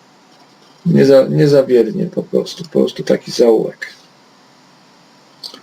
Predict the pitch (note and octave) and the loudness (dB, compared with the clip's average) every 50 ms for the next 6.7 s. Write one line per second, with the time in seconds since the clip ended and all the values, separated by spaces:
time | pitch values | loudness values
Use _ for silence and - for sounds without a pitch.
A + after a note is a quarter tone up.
0 | _ _ _ _ _ _ _ _ _ _ _ _ _ _ _ _ _ _ _ _ | _ _ _ _ _ _ _ _ _ _ _ _ _ _ _ _ _ _ _ _
1 | _ _ _ _ _ _ _ _ _ _ _ _ _ _ - - G#3 - - G3+ | _ _ _ _ _ _ _ _ _ _ _ _ _ _ 0 2 2 2 2 0
2 | F3+ C3+ A#2 - - C3+ C3+ E3 F3+ - - - A#2+ A#2 A2 B2+ B2+ C#3 D3 F#3 | 0 0 0 -2 -4 -2 0 2 2 2 0 -2 -4 0 2 2 0 0 0 -2
3 | D3 - - - - - D#3+ F#3 F#3+ F#3 F3 E3+ - D#3+ C#3+ C3+ C3+ C#3 C3+ C#3 | -4 -4 -6 -10 -4 0 0 2 4 2 2 2 0 -2 -2 -2 0 2 4 4
4 | C#3 C3 C3 B2+ A#2 - B2+ C3 B2 G#2 - - - - - _ _ _ - G1+ | 4 2 0 -4 -4 0 0 0 0 0 -4 -6 -10 -16 -20 _ _ _ -12 -10
5 | - - - - - - - - - - - - - - A#2+ A#2+ B2 B2 B2 C#3 | -10 -10 -14 -20 -20 -16 -16 -16 -16 -16 -16 -4 -2 -2 0 0 0 2 2 2
6 | C#3+ C3+ C3 B2 B2 B2 A#2+ A2+ - A2+ G#2+ - - - | 0 0 -2 0 0 0 0 -2 -4 -6 -8 -8 -10 -16